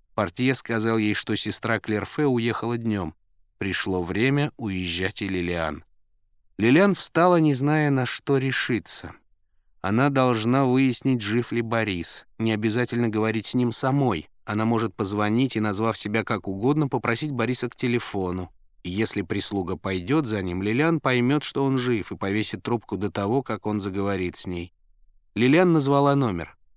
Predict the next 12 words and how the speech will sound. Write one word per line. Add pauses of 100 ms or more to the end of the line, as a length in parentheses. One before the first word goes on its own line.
(260)
Прошло
довольно
много
времени,
пока
телефонистка
отеля
позвонила
ей. (360)
Номер
не
отвечает.